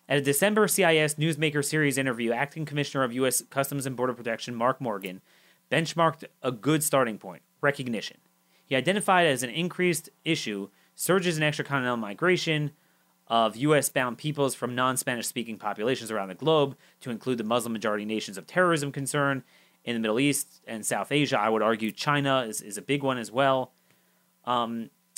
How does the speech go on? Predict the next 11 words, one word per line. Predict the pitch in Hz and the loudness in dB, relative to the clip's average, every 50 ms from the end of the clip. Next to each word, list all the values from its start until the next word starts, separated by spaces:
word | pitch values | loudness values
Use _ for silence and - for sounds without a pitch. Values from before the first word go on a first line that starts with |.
| - - | -10 -6
and | 147 165 196 | -4 -2 0
then | 233 254 | 0 0
he | 262 202 | 0 0
starts | - - 202 185 165 147 | 0 2 2 2 2 0
talking | - - 175 190 190 - 165 143 | -2 0 0 0 0 0 -4 -4
about | 127 120 110 107 - | -2 -2 -2 -4 -6
the | 123 | -10
fact | - - 165 165 147 127 - _ _ | -8 -4 -2 -2 -2 -2 -6 _ _
that, | - 117 110 104 - - _ _ _ _ _ _ _ _ | -4 -2 -2 -4 -6 -12 _ _ _ _ _ _ _ _
you | - 139 | -4 -2
know, | 127 123 113 110 - | -2 -2 -2 -4 -6